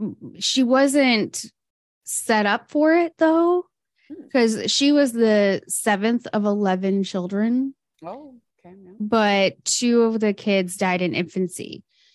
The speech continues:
Speaker 2: Yeah,
Speaker 1: So
Speaker 2: as they do in the nineteen hundreds. <laughs>
Speaker 1: Yeah. Yeah. And so she, since she was seventh of eleven, and I'm not sure where the other two fell,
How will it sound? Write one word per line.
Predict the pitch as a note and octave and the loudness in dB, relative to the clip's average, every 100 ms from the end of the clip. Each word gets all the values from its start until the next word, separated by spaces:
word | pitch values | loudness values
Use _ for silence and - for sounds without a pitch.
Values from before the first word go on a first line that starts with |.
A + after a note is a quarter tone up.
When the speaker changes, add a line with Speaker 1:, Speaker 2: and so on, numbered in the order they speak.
| _ | _
Speaker 2:
Yeah, | G#3 B3 | -10 -2
Speaker 1:
So | A#3+ G#3+ G3+ G3 F#3 | 2 2 4 2 2
Speaker 2:
as | F#3 | -2
they | A3 | -6
do | G3 A#3+ G#3 A3+ | -12 -12 -12 -14
in | F3+ F#3 | -16 -18
the | |
nineteen | E3+ F3 E3+ G3 | -16 -16 -18 -18
hundreds. | E3 D#3 F3+ F#3 - - | -16 -14 -14 -14 -18 -16
<laughs> | C#4 - F#3 - | -16 -16 -16 -6
Speaker 1:
Yeah. | A#3 G#3 A3 G3 F3 D4 - D4 D4 - C#4+ | 0 4 4 2 -2 -10 -12 -12 -12 -12 -10
Yeah. | B3 G#3 F#3 F#3 - - - _ - | -2 0 0 -4 -8 -20 -20 _ 0
And | C4 B3+ | 0 4
so | C#4+ B3 | 4 4
she, | G#3 - - C#4 C4+ C4 - | 2 -2 -2 -2 -4 -4 -2
since | B3+ A3 | -2 0
she | C#4+ C#4+ | 0 0
was | C4 G#3+ - | 2 0 -4
seventh | - C4+ A#3 G3 F#3+ - | -2 0 0 0 -2 -6
of | G3 | -8
eleven, | F#3+ F3+ G3+ B3 A3 F#3+ F3 E3 G3+ G#3+ | -6 -4 -2 -2 -2 -6 -8 -8 -10 -10
and | G#3+ G#3 | -4 -2
I'm | A3 | 0
not | G#3+ F3+ | 0 -2
sure | - G3 | 0 0
where | F#3+ F#3 | 2 0
the | F3+ | 0
other | F#3+ F3+ | -2 -4
two | E3+ - F3+ E3+ E3+ E3+ G3 _ _ _ _ _ _ _ | -6 -4 -4 -2 -4 -8 -14 _ _ _ _ _ _ _
fell, | - A3 G#3 F#3+ F3 G3+ | -8 -2 0 0 0 -2